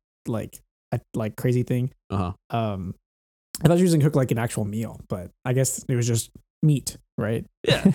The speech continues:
Speaker 1: <laughs>
Speaker 2: I mean, she said it over and over. She's like, "All we need is just meat. Like, meat wins
Speaker 1: <laughs>
Speaker 2: everything." And it was just
Speaker 1: Meat's
Speaker 2: literally
Speaker 1: so
Speaker 2: a slab
Speaker 1: good.
Speaker 2: of meat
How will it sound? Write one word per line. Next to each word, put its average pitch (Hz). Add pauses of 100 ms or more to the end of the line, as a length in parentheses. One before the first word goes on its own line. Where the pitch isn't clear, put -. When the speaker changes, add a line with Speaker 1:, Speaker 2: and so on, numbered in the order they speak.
Speaker 1:
<laughs> -
Speaker 2:
I -
mean, 381
she 202
said 190
it 147
over 147
and 127
over. 107
She's -
like, 101 (120)
"All 160
we 147
need 147
is 98
just - (120)
meat. 202
Like, -
meat 156
wins 110
Speaker 1:
<laughs> 190
Speaker 2:
everything." 85
And - (180)
it 113
was 131
just 151
Speaker 1:
Meat's 131
Speaker 2:
literally 131
Speaker 1:
so 117
Speaker 2:
a 117
slab 120
Speaker 1:
good. 117
Speaker 2:
of 104
meat 110